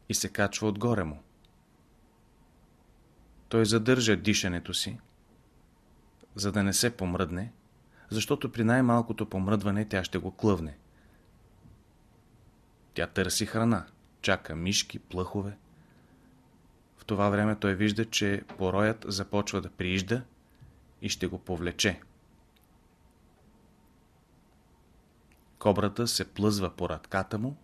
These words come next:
и си отива. Пороят го спасил. Какво присъствие на духа за един човек да задържи дишането си?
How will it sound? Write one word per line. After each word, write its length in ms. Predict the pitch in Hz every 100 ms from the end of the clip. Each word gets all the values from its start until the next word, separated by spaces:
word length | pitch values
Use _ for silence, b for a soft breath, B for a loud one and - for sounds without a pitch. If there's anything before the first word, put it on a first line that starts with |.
| _ _ _
и 60 | 113
си 160 | - 107
отива. 400 | - - 95 - _ _ _ _ _ _ _ - _ - - - _ _
Пороят 760 | - 87 101 131 131 - - - _ -
го 160 | 90
спасил. 520 | 92 - 85 - 95 80 - _ - _ _ _ _ _ _ _ _ _ _ _ _ _ b b b b _
Какво 340 | 101 - 170
присъствие 560 | 165 113 127 139 - 123
на 120 | 104
духа 420 | 82 85 - 120 135 _ -
за 180 | 92 90
един 260 | 90 120
човек 520 | - 101 95 - - -
да 200 | 90 90
задържи 500 | 90 92 87 85 101
дишането 600 | 98 80 90 82 73 -
си? 240 | - -